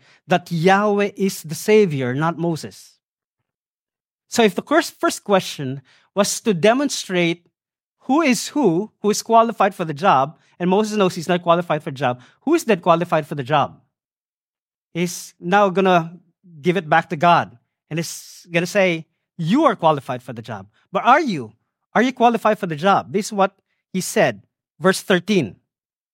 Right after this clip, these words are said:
He said, Moses said to God, "Suppose I go to the Israelites and say to them,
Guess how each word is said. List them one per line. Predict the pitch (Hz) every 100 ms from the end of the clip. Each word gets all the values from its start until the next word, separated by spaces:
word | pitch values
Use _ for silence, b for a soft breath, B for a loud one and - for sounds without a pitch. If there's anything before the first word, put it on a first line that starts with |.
| _ _ _ B B
He | -
said, | 180 208
Moses | 160 226 277 247
said | 233 196
to | 190
God, | 151 139 135 _ _ _ _ _ _ _
"Suppose | - 233 180 254 320
I | 247 254
go | 175 202
to | 202
the | 175
Israelites | 175 - 180 151 147
and | 151 135
say | 170
to | 160
them, | 139 123 113 117